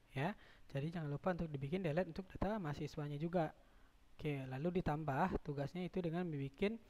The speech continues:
C R U-nya, eh, create date update-nya untuk tabel mata kuliah.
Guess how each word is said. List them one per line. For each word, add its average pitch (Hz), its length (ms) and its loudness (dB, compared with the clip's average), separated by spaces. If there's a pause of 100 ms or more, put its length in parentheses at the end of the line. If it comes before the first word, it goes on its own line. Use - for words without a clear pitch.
(300)
C - 160 -2
R 156 160 0
U-nya, 156 480 -2 (320)
eh, 147 160 -2
create - 240 -4
date 156 240 -2
update-nya 156 560 -2
untuk 180 400 -2
tabel 170 240 2
mata 160 240 2
kuliah. 135 360 0